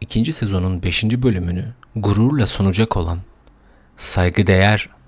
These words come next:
Türk sanatçılığından doğaçlama dalında kendine çok kaliteli ve sağlam bir yer hazırlayan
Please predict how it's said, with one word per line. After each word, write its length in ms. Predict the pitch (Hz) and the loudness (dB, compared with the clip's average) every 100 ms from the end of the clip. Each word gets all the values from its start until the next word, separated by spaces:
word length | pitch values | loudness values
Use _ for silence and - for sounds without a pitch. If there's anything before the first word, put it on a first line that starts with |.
| _ _ _ - - _ _ - - | _ _ _ -20 -20 _ _ -20 -2
Türk 460 | - 117 - - - - - | 2 2 0 -12 -18 -20 -16
sanatçılığından 1040 | - - 95 90 - 98 92 92 87 85 165 - - - _ - - - - 104 | -6 0 0 0 0 0 0 0 0 -4 -6 -12 -20 -20 _ -20 -20 -20 -18 -2
doğaçlama 760 | 101 98 - - 101 123 120 - - _ _ _ - - _ _ 104 | 0 2 0 0 0 0 -2 -8 -20 _ _ _ -20 -20 _ _ -2
dalında 480 | 90 87 90 90 - - | -2 -2 -2 -6 -10 -16
kendine 500 | - 90 90 90 87 - _ _ - _ - | -6 -4 -2 -2 -4 -8 _ _ -20 _ -4
çok 380 | - 131 - - _ | 0 0 -2 -12 _
kaliteli 460 | - 113 120 104 101 | -2 0 0 -2 0
ve 100 | 92 | -2
sağlam 580 | - 87 92 110 123 | -2 -2 0 0 0
bir 100 | 95 | 0
yer 340 | 92 87 104 127 | -2 0 0 0
hazırlayan 720 | 123 101 90 87 90 98 156 | -2 -4 -2 -2 -2 -2 -4